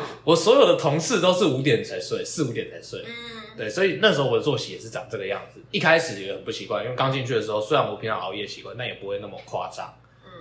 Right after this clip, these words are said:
Speaker 1: 对，他们的讯息什么的也会在那个时间就丢过来。
Speaker 2: 嗯。
Speaker 1: 那我有跟他们说，就是一是我原本，本身的回讯息习惯很差，<laughs> 我们不喜欢回讯息。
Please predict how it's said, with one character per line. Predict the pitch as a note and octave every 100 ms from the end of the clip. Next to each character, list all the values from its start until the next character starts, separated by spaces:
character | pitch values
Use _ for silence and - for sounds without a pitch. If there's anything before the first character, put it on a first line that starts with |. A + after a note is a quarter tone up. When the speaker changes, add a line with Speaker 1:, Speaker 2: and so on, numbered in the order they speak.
| -
Speaker 1:
对， | G2+ - -
他 | - D#3+
们 | C3+
的 |
讯 | A#2 D#3
息 | - G2
什 | F#2
么 |
的 | F#2
也 | F#2
会 | A2
在 | A#2+ A2+ B2+
那 |
个 | A2+
时 | G2
间 | F#2+ G2+ - -
就 | A#2
丢 | G#2+
过 | F#2+ G2
来。 | - - _ _ -
Speaker 2:
嗯。 | -
Speaker 1:
那 | D3 D3+ C#3+ C3 - -
我 | F#3
有 | G3
跟 | D3
他 | C#3+
们 | C#3 B2
说， | - B2+ B2 B2
就 | B2+
是 | - A#2+ A2+ G#2 G2 - -
一 | A#3
是 | A#3 A#3+
我 | D3+ G#2+
原 | A2 C3+
本， | C#3 - - -
本 | - G2
身 | - B2 A#2
的 | G#2+
回 | A2
讯 | A2 E3+
息 | - G2+
习 | -
惯 | F#2+ G2+
很 | -
差， | F2+ F2+ - _ _ - D#3
<laughs> | F3 F3+ - -
我 | -
们 | C3+
不 | D3
喜 | D3+
欢 | C#3
回 | A2+
讯 | A#2+ G#2+
息。 | -